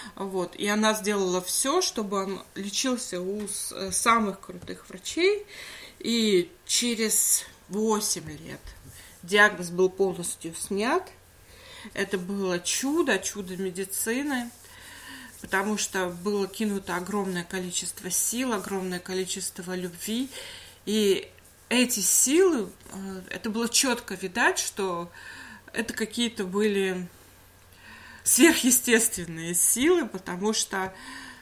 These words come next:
откуда ни возм-, ни возьмись, в ней нашлась вот эта вот очень жёсткая бизнес-жила, очень жёсткое, э, невероятное количество энергии, ума, фантазии.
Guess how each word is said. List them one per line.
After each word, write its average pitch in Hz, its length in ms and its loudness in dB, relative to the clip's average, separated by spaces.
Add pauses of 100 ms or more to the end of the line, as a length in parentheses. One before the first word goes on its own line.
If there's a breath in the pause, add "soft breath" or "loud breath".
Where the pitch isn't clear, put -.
(260 loud breath)
откуда 233 500 0
ни 190 140 -2
возм-, 196 460 0
ни 202 140 0
возьмись, 240 640 4
в 185 80 -4
ней 196 520 2
нашлась 202 600 0
вот 180 220 -8
эта 196 320 -4
вот - 340 -10 (120)
очень 202 340 -2
жёсткая 180 800 -2 (120)
бизнес-жила, 208 1160 0 (340 loud breath)
очень - 300 -4
жёсткое, 196 840 0 (220)
э, - 120 -4
невероятное 226 800 6
количество 190 720 -6
энергии, 185 960 -2 (440 loud breath)
ума, 233 440 2
фантазии. 202 1120 -2